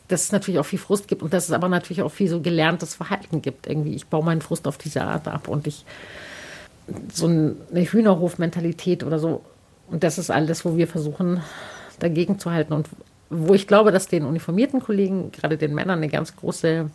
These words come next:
Bedeutung zukommt. Nicht im Sinne von nur kontrollieren, sondern auch im Sinne von Vorbild sein und von anderes Männerbild halt vielleicht auch verkaufen als, oder präsentieren als jetzt nur irgendwie ein, ein schlagender, ein dominanter Vater, ein abwesender Vater oder so. Hier sind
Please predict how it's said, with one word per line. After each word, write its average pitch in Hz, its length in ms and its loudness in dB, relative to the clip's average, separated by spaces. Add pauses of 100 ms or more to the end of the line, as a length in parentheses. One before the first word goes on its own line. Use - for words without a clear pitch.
(140)
Bedeutung 190 460 2
zukommt. 185 400 -4
Nicht 226 220 2
im 165 100 -2
Sinne 170 220 -2
von 156 300 -2 (340)
nur 180 160 2
kontrollieren, 180 560 4
sondern 170 180 0
auch - 160 -4
im 151 80 -6
Sinne 151 180 -4
von 156 160 -8
Vorbild 156 400 0
sein 147 200 -4
und 147 160 -8
von 143 300 -4 (520)
anderes 156 480 2
Männerbild 160 540 0
halt 151 120 -2
vielleicht 151 300 -2
auch 143 80 -4
verkaufen 151 520 -2
als, - 420 -4 (240)
oder 147 160 0
präsentieren 156 520 0
als - 140 0
jetzt 156 220 -4
nur 156 260 4
irgendwie 156 380 0
ein, - 280 -4
ein - 100 -8
schlagender, 156 520 0
ein 151 80 0
dominanter 151 540 2
Vater, 151 420 -2
ein 147 280 -4 (400)
abwesender 156 520 0
Vater 156 320 -4
oder 151 120 -2
so. 160 100 -2
Hier 170 160 0
sind 190 280 -2